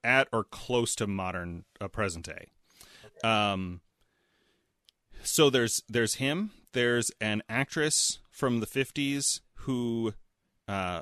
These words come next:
Speaker 1: falls in some water. I'm sort of spoiling the pilot by giving all these characters' origins, but
Speaker 2: It is the pilot, though, so it's for
Speaker 1: she, she falls in the, in the water in this swamp and gets something in her body that makes her, um,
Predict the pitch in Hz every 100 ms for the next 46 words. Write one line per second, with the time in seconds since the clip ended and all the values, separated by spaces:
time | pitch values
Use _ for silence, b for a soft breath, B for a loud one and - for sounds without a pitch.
0 | - - - - - - - 113 117 127
1 | 120 - 110 101 110 113 113 110 101 95
2 | - 101 90 - 104 98 92 87 - 95
3 | 85 76 - 87 80 92 90 85 80 82
4 | - 85 - 90 90 87 85 78 - 101
5 | 113 113 - - 117 85 85 95 85 -
6 | - - - - - - - 127 185 -
7 | 165 156 160 151 151 147 - 131 135 120
8 | 123 127 127 127 117 117 107 - 113 110
9 | 113 - b b - 110 101 120 113 -
10 | - - _ - 147 131 - 135 120 120
11 | 107 110 110 113 117 113 147 110 - _
12 | _ 107 110 107 - 110 104 98 98 98
13 | _ _ _ _ 98 92 80 78